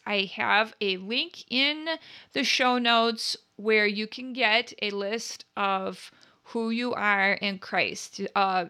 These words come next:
several I ams, you know, "I am loved," "I am saved," "I am a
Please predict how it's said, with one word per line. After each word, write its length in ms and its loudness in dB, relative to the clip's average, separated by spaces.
several 720 0
I 360 4
ams, 520 -6
you 140 -14
know, 180 -14
"I 200 2
am 300 -2
loved," 600 2
"I 80 -2
am 240 -8
saved," 760 2
"I 140 4
am 280 -2
a 140 -6